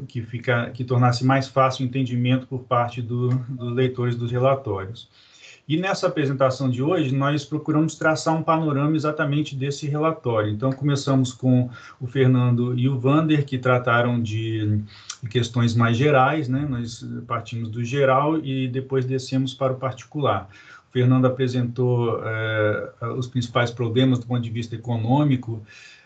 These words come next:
associados ao serviço de expansão do acesso e da qualidade do serviço, que justificam a intervenção regulatória. O Vander, então, apresentou os principais esquemas de regulação econômica existentes, né, de comando e controle,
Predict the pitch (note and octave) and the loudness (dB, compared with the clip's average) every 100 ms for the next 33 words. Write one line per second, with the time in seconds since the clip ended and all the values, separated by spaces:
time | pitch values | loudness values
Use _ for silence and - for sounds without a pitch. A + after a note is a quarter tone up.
0 | - B2 B2+ - A#2 G#2+ A2+ - A#2+ A2 | -6 -4 -2 0 2 2 0 -2 -2 -2
1 | A2+ B2 - A#2+ A2 A#2+ A#2 A2+ G#2+ - | -4 -8 -4 -2 -2 -2 0 0 -2 -2
2 | G#2+ G#2+ A#2 A2+ A2+ A2+ G#2+ G#2+ G#2+ G#2 | -2 -2 -4 -4 -2 -2 0 0 0 -2
3 | - C#3+ C3+ C3+ D#3 D#3 - D3+ - - | -2 0 0 4 4 4 0 -6 -8 -20
4 | - - A#2 A2+ A#2 B2 - B2 B2+ B2+ | -20 -6 -4 -4 -4 -6 -4 0 2 2
5 | C3+ C3 B2 A#2+ A#2 A#2 A#2 A2+ A#2 A#2 | 4 4 2 -2 0 2 2 0 0 0
6 | A#2+ - A#2 A#2+ A#2+ B2+ C3 A#2 G2+ G2 | 0 0 0 2 4 4 2 0 -2 -2
7 | G#2 - _ _ _ - - - B2 A#2+ | -8 -12 _ _ _ -20 -20 -6 -2 2
8 | C3 C3 C3 C3 C3+ C#3 C#3 C#3 C3 B2+ | 4 4 4 4 4 2 2 0 0 0
9 | C#3 C#3+ C#3 - C3 - - C#3+ C#3 C#3+ | 2 2 2 -2 -8 -6 0 0 0 -4
10 | - - D3+ E3 B2 G#2 G2+ A#2 B2 A2+ | -6 -2 0 2 0 -2 -4 -2 0 2
11 | A#2+ A#2+ - B2 A#2 A#2+ A#2 A#2+ A#2 A#2 | 2 2 0 -2 0 0 2 2 2 0
12 | C3 - - A#2+ G#2+ G#2 G2+ A2+ A#2+ G#2+ | -2 -2 2 2 2 -2 -4 0 0 0
13 | - A2 A2 G#2+ C3+ C3 C3 C#3 C#3+ C#3+ | 0 0 0 2 4 4 4 4 6 4